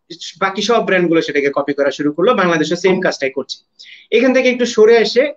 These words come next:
একটু different কিছু, একটু better কিছু করার যদি চেষ্টা করতে পারে বাংলাদেশ, তাহলে আমি বিশ্বাস করি যে আমাদের industry change হবে। এবং যেটা বললাম, quality কন্ট্রোলটা যদি ঠিক মতো হয়,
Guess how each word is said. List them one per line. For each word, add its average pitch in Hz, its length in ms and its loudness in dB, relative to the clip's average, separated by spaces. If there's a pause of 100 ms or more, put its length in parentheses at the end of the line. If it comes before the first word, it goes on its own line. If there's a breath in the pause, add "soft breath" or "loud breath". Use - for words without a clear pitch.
একটু 294 380 -4
different 196 480 0
কিছু, 214 160 -2
একটু 214 300 0
better 196 300 0
কিছু 202 240 -2
করার 185 220 0
যদি 170 220 -4
চেষ্টা 165 260 -6
করতে 233 380 0
পারে 165 180 0
বাংলাদেশ, 151 440 0 (300 soft breath)
তাহলে 156 220 0
আমি 165 160 0
বিশ্বাস 160 360 -2
করি 208 240 0
যে 175 100 -2
আমাদের 147 280 0
industry 139 380 -2
change 180 320 0
হবে। 208 240 0 (260 loud breath)
এবং 160 140 2
যেটা 202 200 2
বললাম, 208 340 4
quality 208 420 0
কন্ট্রোলটা 214 440 0
যদি 196 300 2
ঠিক - 200 -14
মতো 165 160 -2
হয়, 165 220 0